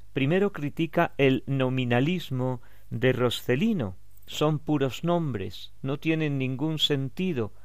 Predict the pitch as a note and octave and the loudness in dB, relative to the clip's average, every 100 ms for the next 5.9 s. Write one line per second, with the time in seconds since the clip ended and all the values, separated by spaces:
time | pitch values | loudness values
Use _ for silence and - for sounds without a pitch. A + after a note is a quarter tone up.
0 | - - - B2+ A#2 D3+ E3 A#2+ - - | -14 -14 2 4 8 8 8 6 -4 -12
1 | - - - - C3+ C3+ B2+ C3 - E3+ | -12 -12 -12 -10 -4 4 4 4 4 8
2 | F3 - C3 A2+ - A#2+ A2 - - D#3+ | 8 6 -2 -4 -6 -8 -6 -6 -2 -2
3 | - B2 A2+ A2 A2+ A2+ A#2 C3 C#3+ - | 0 0 2 0 0 -2 2 2 2 0
4 | - D#3+ - C3 A2+ - - C#3 C#3 C#3+ | 2 2 2 -6 -8 -12 -4 -2 -2 -2
5 | B2 B2+ A#2 G#2+ A2 G#2 G2+ G2 | 0 0 2 0 -2 -2 -6 -10